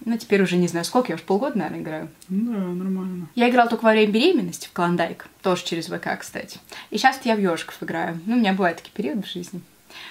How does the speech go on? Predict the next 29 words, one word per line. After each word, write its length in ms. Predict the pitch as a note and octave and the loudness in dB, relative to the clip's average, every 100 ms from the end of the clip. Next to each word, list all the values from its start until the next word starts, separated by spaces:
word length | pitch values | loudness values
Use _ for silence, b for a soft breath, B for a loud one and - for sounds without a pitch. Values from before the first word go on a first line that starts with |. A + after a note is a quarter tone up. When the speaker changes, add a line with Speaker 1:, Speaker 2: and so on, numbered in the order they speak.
| B | B
Speaker 1:
Обожаю 340 | F#3+ F#3+ F#3 E3+ | -2 0 0 0
онлайн-игры. 540 | E3+ E3+ G#3 A3+ E3+ F3 - | -2 -2 -2 -4 -6 -12 0
Ну, 120 | D4+ | 4
такие, 240 | E4+ D#4+ G3+ | 4 2 2
знаете, 240 | C#4 D4+ | 2 2
типа 220 | F3 - | -4 -8
фермы, 460 | F3+ G3 D#3 D3+ - F3 - | -4 -2 -2 -4 -8 -12 -12
когда 200 | F3+ F3 | -12 -12
там 120 | - | -14
кукурузку 580 | G3 C4+ F#4 F#4 F4+ - | -8 0 2 2 -2 -6
собираешь. 360 | - A#3 G#3+ G3 | -4 0 0 2
Для 100 | B3+ | 2
меня 160 | G#4+ | 4
это 140 | - G3+ | 2 0
релакс. 420 | F3 E3 F#3 - | -2 -2 -8 -8
Вот, 260 | A#3 F#3+ - | -2 -2 -2
захожу 260 | A3 D4 | -2 0
в 20 | |
ёжиков 380 | C4 F3 - - | 0 -2 -4 -2
играть, 180 | G3+ D#4 | 0 2
потому 140 | A3+ | 0
что 120 | - F#3+ | -4 0
больше 360 | B3 B3+ G#3+ | 2 2 2
нигде 640 | G3 F#3+ F#3+ F#3 F#3 A3+ A3 | 4 4 4 0 0 2 2
не 80 | F3+ | 2
найти 300 | F3+ - D#3+ | 0 -2 -4
эту 140 | - | -4
игру, 260 | F3 D#4 - | -2 -2 -4
только 320 | G#3 G3+ G#3+ | -6 -6 -8